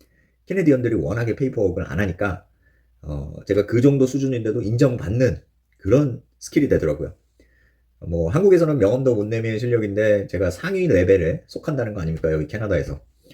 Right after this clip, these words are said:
아니, 저희 회사에서. 그리고 페이퍼워크를 정말 싫었지만 한국에서 억지로라도 페이퍼워크를 하면서 사-, 쌓아온 경험이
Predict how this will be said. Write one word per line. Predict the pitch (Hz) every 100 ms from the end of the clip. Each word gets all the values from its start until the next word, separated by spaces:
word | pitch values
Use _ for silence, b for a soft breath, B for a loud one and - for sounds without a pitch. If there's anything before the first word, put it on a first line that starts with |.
| b b b b
아니, | 85 82 - -
저희 | 80 80
회사에서. | 101 117 82 78 78 - b b b b b b b _ _
그리고 | 131 123 127 123 123 120 120
페이퍼워크를 | 123 - 156 143 131 139 131
정말 | 107 123 127 120 104
싫었지만 | - 180 180 85 95 - _ _
한국에서 | 139 151 135 127
억지로라도 | - 92 - 165 151 127 87 92 - _
페이퍼워크를 | - 147 131 107 104 104
하면서 | 127 95 98
사-, | 117 -
쌓아온 | - - 190 185 120 135 147
경험이 | 92 107 104 113